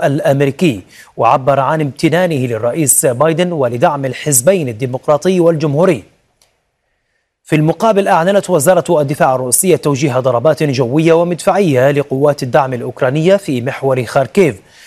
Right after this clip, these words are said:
وقالت إن خسائر الجيش الأوكراني في الأيام الخمسة الماضية على محوري خاركيف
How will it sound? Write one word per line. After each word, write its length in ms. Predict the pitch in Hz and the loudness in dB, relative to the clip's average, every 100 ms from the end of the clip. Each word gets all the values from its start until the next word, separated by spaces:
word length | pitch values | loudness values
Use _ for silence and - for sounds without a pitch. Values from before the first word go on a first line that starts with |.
| - - | -10 -6
وقالت 400 | - 175 160 196 | 0 2 2 -2
إن 180 | 156 | -2
خسائر 540 | 131 151 - 165 180 156 | -2 -2 0 0 2 0
الجيش 360 | 120 139 120 | 0 -2 -2
الأوكراني 540 | 107 127 - 127 156 170 | -8 -10 -4 -2 0 -2
في 80 | 156 | -2
الأيام 380 | 127 139 151 | -2 0 -2
الخمسة 460 | 120 - 156 139 127 | -4 -4 -4 -2 -4
الماضية 460 | 110 156 156 180 202 | -2 -2 2 2 2
على 260 | 156 127 | 2 -2
محوري 540 | 120 - 135 131 147 120 | -6 -6 0 2 2 0
خاركيف 580 | - 139 120 165 131 | -2 -2 0 -2 -2